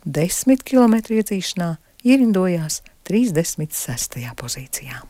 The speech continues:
Par laikapstākļiem. Rīgā plus viens grāds. Dienvidaustrumu vējš trīs metri sekundē, gaisa spiediens septiņsimt septiņdesmit divi milimetri, gaisa relatīvais mitrums četrdesmit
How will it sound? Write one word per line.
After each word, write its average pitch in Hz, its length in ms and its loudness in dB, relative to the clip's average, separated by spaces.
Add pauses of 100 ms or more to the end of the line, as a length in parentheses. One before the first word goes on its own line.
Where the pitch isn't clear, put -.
(1700)
Par 240 100 6
laikapstākļiem. 147 760 2 (480)
Rīgā 202 380 6 (340)
plus - 440 2
viens 180 280 0
grāds. 139 460 -4 (500)
Dienvidaustrumu 139 720 4
vējš 220 460 4 (100)
trīs 226 320 2
metri 233 220 -2
sekundē, 185 540 4 (580)
gaisa 151 340 0
spiediens 143 560 2
septiņsimt 135 720 -4
septiņdesmit 131 760 -2
divi 254 240 6
milimetri, 175 580 2 (400)
gaisa 143 560 2
relatīvais 131 720 0
mitrums 269 500 2
četrdesmit 196 800 -2